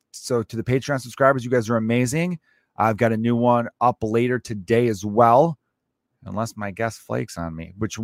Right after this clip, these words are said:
won't be the case. It'll be up today or tomorrow. I got a fun one that I got someone confirmed for. That'll be a surprise for you Patreon subscribers. So thank you very much. All right. So why am I in a bad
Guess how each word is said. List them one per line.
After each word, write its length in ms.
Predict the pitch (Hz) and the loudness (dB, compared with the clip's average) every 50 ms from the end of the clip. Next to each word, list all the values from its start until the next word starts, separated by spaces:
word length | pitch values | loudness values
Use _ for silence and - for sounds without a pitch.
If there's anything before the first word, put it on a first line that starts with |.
| 117 - | -8 -4
won't 200 | 135 135 127 110 | -2 -2 -2 0
be 120 | - 117 | 0 0
the 80 | 95 101 | -2 -2
case. 260 | - - 101 85 78 | -2 -2 -2 -4 -2
It'll 120 | - 131 135 | -2 0 2
be 60 | 160 | 2
up 120 | 156 127 | 2 2
today 180 | - 147 180 180 | 2 2 4 4
or 100 | 175 156 | 4 2
tomorrow. 480 | - 131 123 120 110 104 95 85 85 | 0 0 0 2 2 2 2 0 0
I 40 | 101 | 2
got 160 | 113 131 127 | 4 4 4
a 20 | 113 | 2
fun 320 | - - 139 131 127 123 | 2 4 4 4 4 4
one 320 | 117 117 113 113 107 101 - _ _ _ _ _ _ _ _ _ | 4 4 4 4 2 -2 -6 _ _ _ _ _ _ _ _ _
that 160 | 107 107 104 | 0 0 2
I 80 | 107 95 | 0 2
got 240 | 110 117 113 - | 2 0 0 0
someone 200 | - 117 113 107 | -2 -4 -4 -4
confirmed 540 | 104 - 98 - _ - 127 123 120 113 - | -4 -8 -12 -8 _ -2 0 0 0 -2 -4
for. 340 | _ - 117 117 113 110 107 | _ 0 2 4 4 2 2
That'll 220 | 98 107 104 104 | 0 -2 -2 -2
be 80 | 98 101 | -4 -6
a 40 | 92 | -8
surprise 480 | - 101 82 - 104 101 101 98 92 | -10 -10 -6 -2 0 2 2 0 -2
for 100 | - 98 | -4 -8
you 60 | 95 87 | -8 -4
Patreon 380 | - 104 104 - - 98 90 | -2 -2 -2 -2 -4 -8 -8
subscribers. 600 | - - 85 - - 107 101 95 90 98 92 - _ _ _ _ _ | -10 -12 -12 -6 -2 -2 -2 -2 -2 -6 -10 -14 _ _ _ _ _
So 100 | _ 113 - | _ -8 -4
thank 200 | - 175 156 - | -4 -4 -2 -4
you 60 | 147 | 0
very 220 | 117 117 107 98 90 | 2 2 2 2 0
much. 340 | 80 67 - - - - - _ _ _ _ _ _ _ _ _ | -4 -8 -8 -10 -14 -18 -20 _ _ _ _ _ _ _ _ _
All 160 | 185 202 190 | 8 10 10
right. 220 | 170 127 92 80 - _ | 10 8 6 4 0 _
So 460 | - - - 170 170 147 113 85 62 - | -12 -4 2 4 6 6 6 4 0 -4
why 460 | - 107 110 113 117 120 131 143 165 | -8 -2 2 4 6 8 8 8 6
am 240 | 175 143 156 170 175 | 4 2 -2 0 0
I 180 | 175 175 165 - | 0 0 0 -2
in 260 | - 147 156 156 135 | -4 -4 -4 -2 0
a 160 | - 139 139 | 0 0 0
bad 480 | 110 - 117 110 107 110 110 107 107 | 2 2 2 4 4 4 2 0 -2